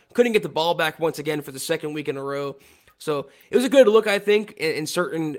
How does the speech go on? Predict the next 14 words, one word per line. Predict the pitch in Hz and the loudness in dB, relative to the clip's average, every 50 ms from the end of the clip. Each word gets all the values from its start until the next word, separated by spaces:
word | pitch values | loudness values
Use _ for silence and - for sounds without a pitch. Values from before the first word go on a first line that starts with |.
| - - | -10 -10
spurts | - - - - - 170 165 185 180 - - - _ - | -8 -8 -8 -4 -2 -2 -2 -2 -4 -6 -10 -12 _ -16
for | - 160 156 | -14 -10 -8
the | 151 147 | -6 -4
offense, | 143 147 151 - - 175 175 180 180 | -2 -2 -2 -2 0 -2 -2 -2 -4
but | - 160 - | -6 -6 -6
the | 139 | -8
defense | 135 139 151 147 - 156 147 147 - - | -8 -10 -10 -8 -6 -6 -6 -6 -4 -2
was | 151 151 143 147 | -2 -2 -2 -2
just | - 180 180 175 - | 0 0 0 0 0
as | - 160 160 143 131 | -4 -2 -2 -2 -2
underwhelming | 131 170 170 160 156 151 139 139 139 143 147 139 135 131 131 | 0 0 0 0 0 -2 -2 -2 -2 -4 -4 -4 -6 -8 -8
as | 104 139 139 135 135 | -8 -8 -8 -8 -8
they've | 131 127 123 123 | -10 -10 -10 -10
been | 127 127 120 113 120 123 | -10 -12 -12 -12 -14 -18